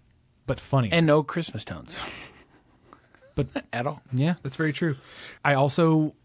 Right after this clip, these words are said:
Speaker 1: I'm not, I'm not really a Christmas person. I don't
Speaker 2: You like
Speaker 1: really
Speaker 2: some Christmas movies, movies, and you enjoy
Speaker 1: I enjoy movies that happen around Christmas, not because of
Speaker 2: Of Christmas?
Speaker 1: Christmas. I don't really like Christmas. Eight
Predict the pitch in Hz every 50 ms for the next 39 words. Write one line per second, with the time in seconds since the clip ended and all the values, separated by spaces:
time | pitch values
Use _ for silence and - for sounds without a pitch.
0 | _ _ _ - 120 123 120 117 113 113 117 120 123 131 135 143 - _ _ _
1 | _ _ _ _ _ _ _ _ _ _ _ _ _ _ _ _ _ - - 117
2 | 107 131 139 135 147 143 147 147 143 135 - 180 151 - 127 101 - 98 90 -
3 | - 92 87 - _ _ _ _ - - - - - 110 - 127 123 123 131 139
4 | - _ _ _ _ - - - - _ _ _ _ - 147 147 143 143 147 131
5 | 131 202 196 - - 165 - - 135 - - 127 107 101 101 101 104 107 117 135
6 | 127 117 117 120 143 139 135 107 101 104 107 107 104 123 - - _ _ _ _
7 | _ _ 147 156 180 180 170 147 135 131 110 - 131 131 135 127 127 120 117 113
8 | 110 107 107 104 - _ - _ _ _ - 151 175 190 196 180 160 196 196 180
9 | 165 170 170 180 175 156 151 160 131 143 147 139 156 147 139 131 131 123 120 -
10 | - 139 131 - 147 139 131 - - 123 120 117 113 117 113 - - 123 110 -
11 | - - 120 113 107 101 - - 113 101 101 - 110 - - - 139 127 113 -
12 | 160 156 156 - - - - - - 120 120 110 113 120 120 123 127 127 - _
13 | 135 131 127 123 127 120 113 110 110 104 - - - 110 98 - 110 104 98 -
14 | - - - - - - - - - - _ _ - 123 127 139 147 -